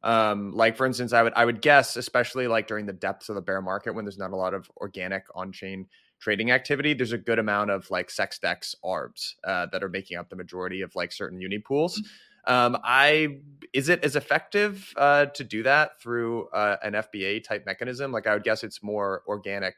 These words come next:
Speaker 1: order flow that's moving through there, right?
Speaker 2: Yeah, I, also for us, we basically never compare Uniswap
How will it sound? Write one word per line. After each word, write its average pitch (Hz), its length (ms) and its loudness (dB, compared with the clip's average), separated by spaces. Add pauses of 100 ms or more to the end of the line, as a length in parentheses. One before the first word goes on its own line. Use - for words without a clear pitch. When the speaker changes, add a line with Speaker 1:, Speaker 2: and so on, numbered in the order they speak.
Speaker 1:
order 101 220 -4
flow 71 200 -14
that's 64 220 -14
moving 78 220 -16
through - 160 -20
there, 67 120 -14
right? 85 200 -8 (800)
Speaker 2:
Yeah, 190 200 4
I, 190 320 2 (320)
also 240 240 8
for 240 140 4
us, 202 260 8
we 233 80 2
basically 202 540 6
never 196 340 8
compare 185 640 4
Uniswap 185 680 4